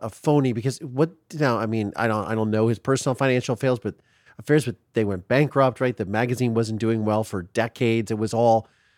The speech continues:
you know, I heard the parts of the house were dilapidated, <laughs> like, you know, all the, I mean, you correct me if I'm wrong, but it just was such a facade that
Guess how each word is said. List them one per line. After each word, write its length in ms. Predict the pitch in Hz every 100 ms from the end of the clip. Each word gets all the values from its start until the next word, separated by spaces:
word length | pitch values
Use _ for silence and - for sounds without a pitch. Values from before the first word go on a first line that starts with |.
| _ _ -
you 180 | 147
know, 440 | 123 120 107 107 117
I 120 | 123
heard 200 | 127 120
the 60 | 110
parts 260 | - 117
of 40 | -
the 100 | 101
house 340 | 123 127 117
were 100 | 110
dilapidated, 1000 | 101 101 117 131 - 123 120 117 120 117
<laughs> 20 |
like, 440 | 117 135 220 190
you 140 | 202 180
know, 300 | 160 143 131 _ - _ _ -
all 160 | 143
the, 200 | 139 135
I 40 | 131
mean, 180 | 123
you 140 | 120 123
correct 240 | - 147
me 20 |
if 80 | 117
I'm 160 | 110 113
wrong, 320 | 131 123 113
but 240 | 104 101 _ _ _ _ -
it 140 | 160 -
just 180 | 170
was 160 | 165 139
such 320 | - 175 -
a 60 | 143
facade 720 | - 120 - 170 202 139 117
that 160 | 110